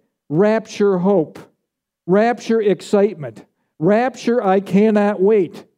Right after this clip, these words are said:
That's what we live with. There's quite a difference, quite a difference. We are privileged to be in the generation that could see Jesus come back.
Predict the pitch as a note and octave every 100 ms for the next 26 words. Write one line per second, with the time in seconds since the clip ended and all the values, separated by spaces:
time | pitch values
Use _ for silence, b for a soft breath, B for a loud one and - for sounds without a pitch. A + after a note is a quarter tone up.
0 | _ _ - F3 A3+ G#3+ F#3+ A3+ B3+ D#3+
1 | B2 C3 D#3 D#3 - A#3+ A#3 G3+ G#3+ A#3
2 | D#3 - - - _ _ _ - A#3+ G#3
3 | F#3 G#3+ G3 B2 - - _ _ _ _
4 | _ _ _ _ _ F3+ G3 F3+ F3+ G#3+
5 | B3 A#3 A#3 - F3 G3+ G3+ F3 D#3 D#3+
6 | G3 F#3+ F#3+ F#3+ F#3+ E3+ E3 F3+ E3 F3+
7 | D3 F3 F#3+ E3+ E3 F3 F3 E3+ E3+ E3